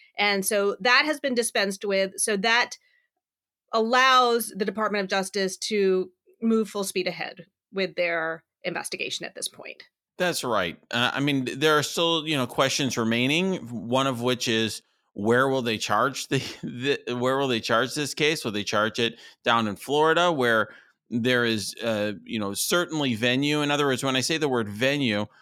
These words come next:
Speaker 2: there's a requirement in the Constitution that crimes are charged where they're at. So if I commit crimes in Illinois, I can't be charged in Utah, uh, for, uh, robbing a bank in Illinois. Um, but,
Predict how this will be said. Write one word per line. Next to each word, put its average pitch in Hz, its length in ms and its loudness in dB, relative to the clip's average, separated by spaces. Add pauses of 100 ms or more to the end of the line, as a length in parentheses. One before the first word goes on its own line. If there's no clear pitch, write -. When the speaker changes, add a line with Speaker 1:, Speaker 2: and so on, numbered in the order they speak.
(180)
Speaker 2:
there's 120 180 -2
a 120 80 2
requirement 135 540 2
in 113 80 0
the 110 80 -4
Constitution 117 800 -2
that 104 120 -4
crimes 120 380 -2
are 104 80 -6
charged 110 320 0
where 110 160 0
they're 101 220 0
at. 127 340 2
So 107 320 0
if 101 120 -4
I 113 140 4
commit 113 340 -2
crimes 107 520 -2 (280)
in 123 140 0
Illinois, 120 560 2
I 113 80 0
can't 113 340 0 (160)
be 104 160 -4
charged 113 440 2
in 98 160 -2
Utah, 95 560 0 (420)
uh, 101 220 2
for, 104 520 2
uh, 98 100 2
robbing 107 440 2
a 101 60 -4
bank 110 320 0
in 101 80 -2
Illinois. 110 560 0 (460)
Um, 127 340 0 (220)
but, 131 640 2